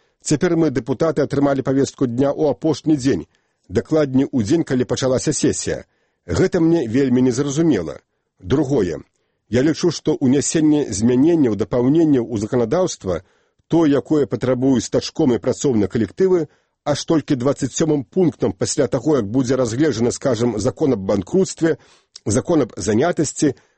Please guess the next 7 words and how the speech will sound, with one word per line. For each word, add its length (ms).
закон 400
аб 80
галасаванні 800
рэферэндуме, 680
гэта 320
проста 480
нелягічна. 720